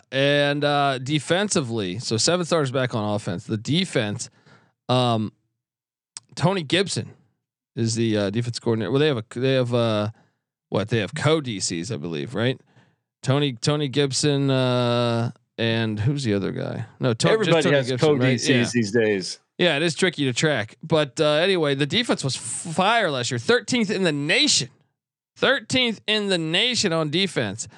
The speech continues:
Speaker 1: Uh, and, uh, you know, obviously, uh,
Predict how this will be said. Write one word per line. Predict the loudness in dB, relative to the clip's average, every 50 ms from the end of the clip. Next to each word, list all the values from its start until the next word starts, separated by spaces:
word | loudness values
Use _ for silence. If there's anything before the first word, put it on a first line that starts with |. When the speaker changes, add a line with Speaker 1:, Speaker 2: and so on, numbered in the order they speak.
| -20 -20 -20 -20 -20 -20 -20 _ _ 0
Speaker 1:
Uh, | 0 2 2 2 2 2 2 0 0 -2 -2
and, | -2 -2 0 0 0 -2 0 0
uh, | 0 2 2 2 2 2 2 2 2 0 0 0
you | -2 -2 0
know, | 0 0 0 0 -2 -4 -8 -6 -2
obviously, | 0 0 2 0 0 -2 -2 -2 0 0 2 2 2 2
uh, | 2 2 2 2 2 2 0 0 0 -2